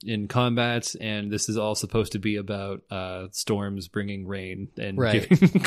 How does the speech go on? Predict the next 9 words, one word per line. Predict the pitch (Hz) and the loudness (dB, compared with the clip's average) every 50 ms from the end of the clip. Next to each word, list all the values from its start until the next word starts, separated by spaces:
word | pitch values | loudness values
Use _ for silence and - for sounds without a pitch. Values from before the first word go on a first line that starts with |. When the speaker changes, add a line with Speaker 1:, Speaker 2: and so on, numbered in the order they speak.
| - | 0
Speaker 1:
<laughs> | - - | 2 4
making | 160 143 135 - 139 123 - | 6 6 6 8 6 6 6
crops | - 113 110 110 - - | 8 8 8 8 6 2
better. | - - 95 98 98 110 104 - - - - - - | 2 0 -2 -2 -2 -6 -6 -8 -10 -12 -8 -2 2
Speaker 2:
Dad, | 320 330 320 311 302 | 4 6 6 6 6
why | 294 311 339 359 381 | 6 4 4 4 4
does | 359 359 320 - | 6 6 6 4
the | - 311 | 4 2
st-, | - - - - - - | 2 2 2 4 10 12